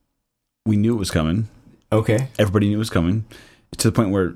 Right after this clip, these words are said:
Speaker 1: it shouldn't have been said because we all knew. We all got it. We understood very, very clearly.
Speaker 2: Yeah.
Speaker 1: Without even being said.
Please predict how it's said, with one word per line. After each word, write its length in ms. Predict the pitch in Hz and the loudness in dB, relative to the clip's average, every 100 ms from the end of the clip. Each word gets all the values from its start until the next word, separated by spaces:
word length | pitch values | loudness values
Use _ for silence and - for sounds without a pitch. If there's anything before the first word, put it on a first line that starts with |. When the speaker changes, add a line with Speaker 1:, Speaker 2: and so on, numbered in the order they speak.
| - - | -10 -8
Speaker 1:
it 80 | 95 | -2
shouldn't 200 | 120 104 | 0 0
have 60 | |
been 120 | 87 | -2
said 280 | 80 67 62 | -2 -4 -4
because 240 | 82 85 82 | -6 -4 -4
we 80 | |
all 160 | 78 71 | -2 -2
knew. 280 | 76 73 62 | -2 -2 -4
We 120 | 80 | -2
all 140 | 80 82 | -2 -2
got 340 | 85 85 80 | -2 -2 -2
it. 40 | |
We 80 | 78 | -2
understood 420 | 82 76 - 78 82 | -2 -4 -6 -6 -4
very, 220 | 85 85 | -4 -4
very 180 | 92 95 | -4 -4
clearly. 460 | - 123 76 58 80 - | -2 -2 -2 -6 -6 -2
Speaker 2:
Yeah. 240 | 113 - - | -2 -4 -4
Speaker 1:
Without 240 | 92 90 87 | 0 2 2
even 140 | 87 | 0
being 160 | 80 78 | 0 -4
said. 240 | 65 | -6